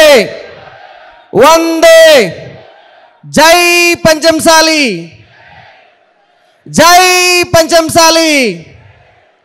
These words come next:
ಪಡೆಯುತ್ತೇವೆ, ಪಡೆಯುತ್ತೇವೆ. ಪಡೆಯುತ್ತೇವೆ, ಪಡೆಯುತ್ತೇವೆ. ಎಲ್ಲ ಕೂತ್ಕೊಳ್ರಿ.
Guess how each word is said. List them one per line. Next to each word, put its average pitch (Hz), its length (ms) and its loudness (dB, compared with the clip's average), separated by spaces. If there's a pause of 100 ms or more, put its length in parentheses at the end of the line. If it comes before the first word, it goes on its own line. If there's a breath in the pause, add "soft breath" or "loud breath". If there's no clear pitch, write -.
(720)
ಪಡೆಯುತ್ತೇವೆ, 339 920 0
ಪಡೆಯುತ್ತೇವೆ. 339 1200 0 (1800)
ಪಡೆಯುತ್ತೇವೆ, 339 1040 2
ಪಡೆಯುತ್ತೇವೆ. 339 840 2 (2500)
ಎಲ್ಲ 151 160 -14
ಕೂತ್ಕೊಳ್ರಿ. 131 500 -20